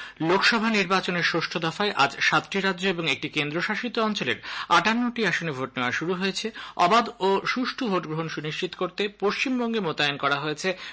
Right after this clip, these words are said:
নশো উনিশ কোম্পানি কেন্দ্রীয় বাহিনী। লোকসভা নির্বাচনের সপ্তম তথা শেষ দফার জন্য প্রচার অভিযান তুঙ্গে। বিভিন্ন দলের শীর্ষ নেতানেত্রী এবং তারকা প্রচারকরা মিটিং, মিছিল, জনসভা করে ভোটারদের মন জয় করার চেষ্টা চালিয়ে যাচ্ছেন।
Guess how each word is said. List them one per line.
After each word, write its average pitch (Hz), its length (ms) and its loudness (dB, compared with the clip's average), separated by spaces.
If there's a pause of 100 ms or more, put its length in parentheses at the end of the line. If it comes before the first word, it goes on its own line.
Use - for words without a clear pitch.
(100)
নশো 202 340 4
উনিশ 233 280 0
কোম্পানি 147 520 -4
কেন্দ্রীয় 135 300 -2
বাহিনী। 110 340 -6 (600)
লোকসভা 165 380 2
নির্বাচনের 160 480 0
সপ্তম 196 500 0
তথা 190 460 2
শেষ 262 320 0 (100)
দফার 139 280 0
জন্য 135 220 -2
প্রচার 143 280 -6
অভিযান 156 320 -4
তুঙ্গে। 196 320 2 (260)
বিভিন্ন 247 360 2
দলের 247 240 2
শীর্ষ - 360 -2
নেতানেত্রী 233 540 -4
এবং 180 260 -2
তারকা 151 340 0
প্রচারকরা 180 540 -2 (260)
মিটিং, 220 300 2
মিছিল, 254 340 -4
জনসভা 190 440 0
করে 196 220 -4
ভোটারদের 165 440 -2
মন 147 200 -6
জয় 143 160 -2
করার 147 180 -4
চেষ্টা 143 300 -4
চালিয়ে 120 300 -2
যাচ্ছেন। 110 420 -6